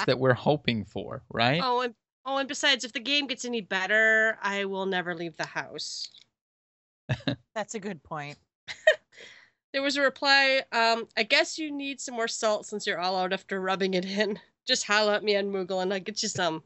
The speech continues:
Speaker 2: <laughs>
Speaker 1: Oh, man. I wanted Star Wars The Old Republic to be great as well. And I think part of this is, you know, Star Wars had all these high hopes, and we're sitting here hoping that <laughs> the retainers work <laughs> the way Star Wars is did. <laughs>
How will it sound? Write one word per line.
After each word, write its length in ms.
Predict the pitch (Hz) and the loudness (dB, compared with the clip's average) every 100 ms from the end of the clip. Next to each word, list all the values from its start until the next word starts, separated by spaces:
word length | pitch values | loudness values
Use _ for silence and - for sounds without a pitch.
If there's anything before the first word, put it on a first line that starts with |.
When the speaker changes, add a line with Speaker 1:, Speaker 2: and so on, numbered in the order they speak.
| _ | _
Speaker 2:
<laughs> 300 | - - - - _ _ _ _ _ _ _ _ _ - - - _ _ _ | -12 -8 -12 -12 _ _ _ _ _ _ _ _ _ -20 -20 -20 _ _ _
Speaker 1:
Oh, 240 | 127 113 101 | 4 4 2
man. 400 | 98 98 101 107 - | 0 -2 -2 -2 4
I 120 | 240 | 6
wanted 380 | 214 160 143 123 | 8 8 8 6
Star 300 | - 127 120 | 4 6 6
Wars 240 | 120 113 | 4 4
The 120 | 123 | 2
Old 200 | 113 110 | 2 2
Republic 460 | 107 - 104 101 101 | 2 4 2 4 -2
to 120 | - | -2
be 240 | 104 101 92 _ _ - 107 | -4 -4 -6 _ _ -10 -2
great 340 | 110 104 101 | 2 4 4
as 160 | 98 - | 0 0
well. 380 | 98 95 95 | 2 4 4
And 160 | 101 156 | 4 6
I 80 | 165 | 6
think 280 | - 180 - | 6 2 6
part 220 | 151 143 | 6 8
of 120 | 127 | 6
this 240 | 120 - | 4 4
is, 240 | 120 104 - - _ _ _ _ _ | 0 -2 -6 -10 _ _ _ _ _
you 120 | 139 | 6
know, 420 | 139 123 120 120 117 | 8 8 8 4 2
Star 320 | - 147 143 | 6 8 10
Wars 240 | 143 135 | 10 8
had 100 | 139 | 8
all 120 | 123 120 | 6 6
these 160 | 117 | 2
high 180 | - 104 | 2 0
hopes, 580 | 104 - 131 123 117 - | 0 6 8 10 8 4
and 100 | 113 | 2
we're 100 | 113 | 2
sitting 240 | - 113 | 2 2
here 180 | 117 113 | 2 2
hoping 440 | 107 113 110 113 104 | 4 2 4 4 4
that 200 | 104 - _ | 2 0 _
<laughs> 120 | - | 0
the 220 | 208 208 | 8 8
retainers 720 | 139 139 - 123 135 127 120 | 8 2 6 6 6 4 2
work 260 | 123 127 - - - | 2 2 2 -6 -8
<laughs> 140 | _ | _
the 80 | 156 | 4
way 220 | 131 139 | 6 6
Star 380 | 131 - 107 120 | 6 4 8 8
Wars 300 | 117 123 120 | 8 8 6
is 200 | 117 117 | 4 0
did. 460 | - - 156 151 | -4 -4 4 4
<laughs> 40 | - | 4